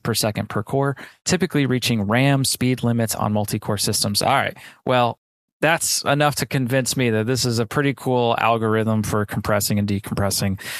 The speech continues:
stuff. How this compares to zlib, and Erlang has, uh, bindings to zlib natively, right? Um, and, and if you've, if you've done any kind of cryptographic work in, in Erlang before with native stuff,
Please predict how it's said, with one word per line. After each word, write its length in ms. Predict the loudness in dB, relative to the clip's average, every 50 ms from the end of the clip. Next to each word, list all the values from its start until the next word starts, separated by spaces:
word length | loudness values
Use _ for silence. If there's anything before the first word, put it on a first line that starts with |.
| -12 -14 -14 -10 -6
stuff. 640 | -4 -4 -2 -2 -2 -2 -2 -2 -2 -2 -4 -4 -6 -10 -14 -14 -14 -14 -14 -8
How 240 | -2 2 2 4 4
this 140 | 2 2 0
compares 400 | 0 0 2 4 4 4 2 2
to 100 | 0 0
zlib, 600 | 0 0 2 2 2 2 2 2 0 0 -4 -6 -12 _ -4
and 280 | -2 0 0 0 0 2
Erlang 380 | 2 2 4 4 4 4 2 4 4
has, 360 | 4 2 2 2 0 -2 0 0
uh, 140 | 0 0
bindings 440 | 2 2 0 0 2 0 0 0 0
to 120 | 0 0 2
zlib 440 | 2 2 2 2 2 2 0 0
natively, 640 | 0 0 2 2 2 2 2 0 0 -2 -2 0 0
right? 240 | 0 0 0 0 0
Um, 160 | 0 -2 -2 -2
and, 220 | -2 -2 0 0
and 100 | -2 -2
if 140 | -2 -2 -2
you've, 260 | -2 -2 -2 -4 -2
if 160 | -4 -2 0
you've 140 | -2 -2 0
done 220 | 2 2 2 4
any 240 | 2 2 2 0 0
kind 180 | 0 0 0 0
of 120 | 0 -2
cryptographic 840 | -4 -4 -4 -2 -2 -2 -2 0 0 2 2 2 0 0 -4 -2 0
work 260 | 0 0 0 0 0
in, 200 | 0 0 0 -2 -4 -8 -12 -12 -12 -6 -4
in 120 | -2 -2
Erlang 380 | 0 2 2 2 2 2 2 0
before 360 | -2 -2 -2 0 0 2 2
with 160 | 0 0 0
native 260 | 0 0 0 0 0 0
stuff, 400 | 2 2 2 2 0 -4 -8